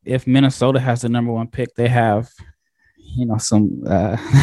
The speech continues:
<laughs> they have some tough decisions to make because there's a lot of redundancy there with, with the guys that they have on the roster. But yeah, I mean, I'm, I'm taking Cade, whether if I'm Detroit or, or Orlando, Oklahoma City,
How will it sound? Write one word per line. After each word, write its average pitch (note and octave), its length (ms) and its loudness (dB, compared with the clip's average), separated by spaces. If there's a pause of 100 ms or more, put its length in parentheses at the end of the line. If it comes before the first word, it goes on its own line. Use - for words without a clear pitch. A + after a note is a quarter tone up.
(340)
<laughs> - 140 -20
they B2+ 100 4
have D3 180 4
some - 180 -8
tough C#3 240 0
decisions C3+ 520 4
to C#3+ 140 4
make C#3+ 260 4
because B2 260 0
there's B2 140 -2
a B2+ 40 0
lot B2 200 0
of A#2 60 2
redundancy A#2 640 -2
there A#2+ 300 -2
with, A#2 220 -2 (140)
with A#2 100 -6
the A#2+ 80 -6
guys A#2 280 2
that A#2 100 -2
they A#2+ 100 0
have A#2+ 180 -2
on A2+ 80 -4
the G#2+ 80 -2
roster. A#2+ 540 -2 (600)
But C#3 100 4
yeah, C3 100 6
I A#2+ 40 6
mean, A#2 200 6
I'm, A#2+ 240 2
I'm B2 140 -2
taking G#2+ 320 -8
Cade, A2 320 -4
whether A2 240 0
if - 160 -10 (340)
I'm A2 160 -2
Detroit A#2+ 640 2
or, G2 320 -4 (1900)
or F#2 300 -2
Orlando, A2+ 880 2 (1000)
Oklahoma A2+ 440 0
City, A#2 640 2